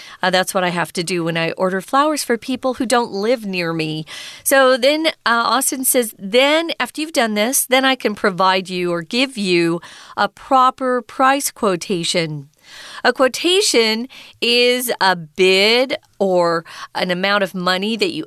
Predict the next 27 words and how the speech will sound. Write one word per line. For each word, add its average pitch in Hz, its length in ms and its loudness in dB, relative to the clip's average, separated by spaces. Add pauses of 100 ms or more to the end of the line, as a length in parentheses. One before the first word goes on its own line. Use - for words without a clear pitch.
estimate, 196 800 -2 (340)
uh, 180 280 -4
something 262 420 -2
will 185 120 0
cost, - 580 0
and 226 100 -4
you 233 60 -4
give 302 260 -2
it 320 140 0
to 208 120 -2
somebody 170 640 -2 (300)
who 285 120 0
wants 262 240 2
to 226 80 -4
do 196 140 -4
business 214 540 0
with 190 240 -2
you. 160 400 -2 (300)
Tom 220 240 2
and 214 120 0
I 185 80 2
record, 185 800 2
so 254 240 2
we 262 160 2
often 269 320 2
have 226 420 -2
people 185 560 0